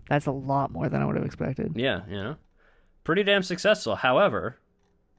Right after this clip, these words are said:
Speaker 2: it was not well liked by the critics. <laughs>
Speaker 1: I can't imagine why. I bet all of the, the reviews were like,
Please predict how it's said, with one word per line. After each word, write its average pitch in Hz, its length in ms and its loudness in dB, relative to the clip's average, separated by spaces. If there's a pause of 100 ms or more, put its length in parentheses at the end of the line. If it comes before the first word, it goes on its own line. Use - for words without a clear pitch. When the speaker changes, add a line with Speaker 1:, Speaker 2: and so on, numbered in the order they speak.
(120)
Speaker 2:
it 190 100 -8
was 240 140 -4
not 190 200 0
well 123 180 6
liked 104 380 0
by 92 260 -2
the 90 160 -12
critics. - 540 -4 (260)
<laughs> - 280 -12
Speaker 1:
I 143 440 4
can't 180 340 0 (220)
imagine 135 880 2
why. 143 300 2
I 156 100 4
bet 190 320 2
all 151 240 4
of 147 160 2
the, 151 260 6 (280)
the 139 340 4 (480)
reviews 151 480 4
were 151 140 2
like, 139 420 2